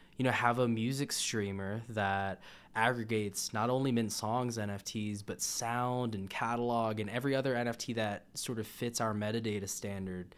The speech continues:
you know, audio file, album artwork, plus, you know, all these other metadata points. Like, when it's in that s-, that format and, and it's at scale, we can create, you know, a, a decentralized Spotify that allows anyone to participate in music N F Ts.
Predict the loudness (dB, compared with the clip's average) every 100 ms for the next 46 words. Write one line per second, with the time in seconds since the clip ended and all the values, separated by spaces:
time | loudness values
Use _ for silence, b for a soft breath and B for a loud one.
0 | B -6 -4 -2 -2 -2 -2 -2 -2 -2
1 | -2 -2 -2 -2 -4 -6 -8 -8 -6 -4
2 | -6 B B B -4 -2 0 -2 -2 -2
3 | -2 -4 -4 -2 -2 -2 -4 -6 -6 -6
4 | -6 -4 -2 0 2 2 0 -2 -4 -6
5 | -4 -4 -4 -6 -2 0 0 -2 -4 -8
6 | B B B -2 0 -2 -2 -4 -2 -2
7 | 0 -2 -4 -2 -2 -2 -4 -2 -2 -4
8 | B B B 0 0 0 -2 -4 -6 -6
9 | -4 -2 0 0 2 2 2 0 -2 0
10 | 0 -2 -2 -2 -2 -2 -2 -2 -2 0
11 | 2 0 -4 B B 4 6 6 6 4
12 | 2 2 2 2 0 2 2 2 2 2
13 | 0 -2 -4 -6 -8 -10